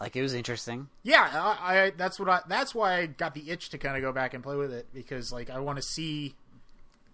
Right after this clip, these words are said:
Speaker 2: what the, uh, just, like, the social aspect of it and, like, what have people built, like, since I've been gone and stuff.
Speaker 1: Just some roads. Roads and a
Speaker 2: Some
Speaker 1: bridge.
Speaker 2: roads, okay.
Speaker 1: You know.
Speaker 2: And some zip lines.
Speaker 1: <laughs> Yeah, the
Speaker 2: Zip
Speaker 1: zip
Speaker 2: lines
Speaker 1: lines
Speaker 2: were
Speaker 1: are cool
Speaker 2: my
Speaker 1: as
Speaker 2: thing.
Speaker 1: hell.
Speaker 2: Yeah.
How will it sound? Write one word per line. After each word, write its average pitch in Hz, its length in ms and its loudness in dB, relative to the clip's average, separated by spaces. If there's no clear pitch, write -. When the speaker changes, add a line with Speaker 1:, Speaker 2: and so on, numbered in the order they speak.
Speaker 2:
what 147 320 -4
the, 143 460 -4
uh, 131 280 -6
just, 202 240 -6
like, 170 140 -4
the 165 80 -6
social 160 420 -4
aspect 110 440 -10
of 113 160 -10
it 110 100 -10
and, 110 140 -12
like, 101 180 -14
what 131 120 -8
have 135 140 -10
people 139 240 -12
built, 127 280 -12
like, 101 200 -14
since - 280 -10
I've 104 160 -12
been 110 120 -12
gone 101 440 -14
and 95 120 -18
stuff. 104 240 -14
Speaker 1:
Just 117 160 -4
some 170 160 2
roads. 120 460 2
Roads 175 240 6
and 147 100 6
a - 20 4
Speaker 2:
Some 117 120 2
Speaker 1:
bridge. 117 120 2
Speaker 2:
roads, 117 440 -4
okay. 131 260 -6
Speaker 1:
You 127 60 -4
know. 104 100 -4
Speaker 2:
And 92 100 -4
some 139 140 -6
zip 120 280 -8
lines. - 540 4
Speaker 1:
<laughs> - 60 -18
Yeah, 127 120 0
the 147 80 0
Speaker 2:
Zip 147 80 -2
Speaker 1:
zip 165 180 4
Speaker 2:
lines - 20 2
Speaker 1:
lines 190 220 8
Speaker 2:
were 127 60 0
Speaker 1:
are 110 60 -4
cool 165 120 4
Speaker 2:
my 120 60 2
Speaker 1:
as - 60 -4
Speaker 2:
thing. 139 100 2
Speaker 1:
hell. 90 180 -2
Speaker 2:
Yeah. 113 240 -6